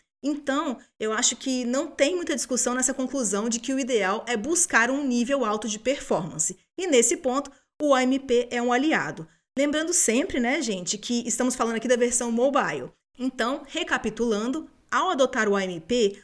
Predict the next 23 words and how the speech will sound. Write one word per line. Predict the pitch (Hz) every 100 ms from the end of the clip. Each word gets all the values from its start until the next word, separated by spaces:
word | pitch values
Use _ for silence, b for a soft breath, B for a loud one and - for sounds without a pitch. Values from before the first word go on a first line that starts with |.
| _ -
seu | - 302
site | 311 247 262 -
passa | - 247 262
a |
ter | 247 233
indexadas | 233 220 214 214 202 196
no | 190
Google | 180 254 202 190
duas | 180 190 320 349 349
versões | 269 269 - 233 240
de | 240
todas | 240 233 233 240 233
as | -
páginas | - 202 208 220
selecionadas | 220 214 220 202 202 208
para | 220 240
tal. | - - - b b _ _
O | - 370
visual | 415 339 269 233 226
da | 220
sua | 233
versão | 202 214 208
desktop, | 196 196 247 - 208 285